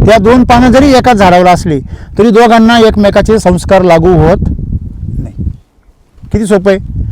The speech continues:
तुम्हाला याच झाडावर जुने फळं जर असतील, फार जुने, तर ते तुम्हाला पांचट लागतील, फार जुने असतील तर.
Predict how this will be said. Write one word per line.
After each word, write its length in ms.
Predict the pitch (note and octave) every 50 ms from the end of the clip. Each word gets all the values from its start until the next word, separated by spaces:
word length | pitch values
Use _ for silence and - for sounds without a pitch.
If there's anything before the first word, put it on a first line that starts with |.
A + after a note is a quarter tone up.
| - - - - - - -
तुम्हाला 280 | G#3 A3+ B3+ B3+ C4
याच 240 | B3+ A#3 A#3+ C4+ C4+
झाडावर 460 | G#3 A#3 G#3+ G#3 G#3+ A3 A3+ A#3 A3+
जुने 260 | G#3+ E3 G#3 A#3 B3+ B3 -
फळं 120 | G#3 G3 F#3+
जर 100 | G3+ A3+
असतील, 240 | A3 F#3 G3+ F3+
फार 200 | - - G#3 A3+
जुने, 280 | G3+ F3+ G3 F3 E3 C#3
तर 360 | - - - - - - F3+
ते 40 | F#3
तुम्हाला 240 | F3+ A3+ A3+ A3+ G3+
पांचट 360 | - G#3 G#3 G#3 G#3+ F#3+ E3+
लागतील, 340 | F3+ F3+ - - - - -
फार 140 | F3 F#3+ F#3
जुने 200 | E3 F#3 F3+ F3
असतील 340 | E3+ E3 - C3+ B2+ -
तर. 60 | -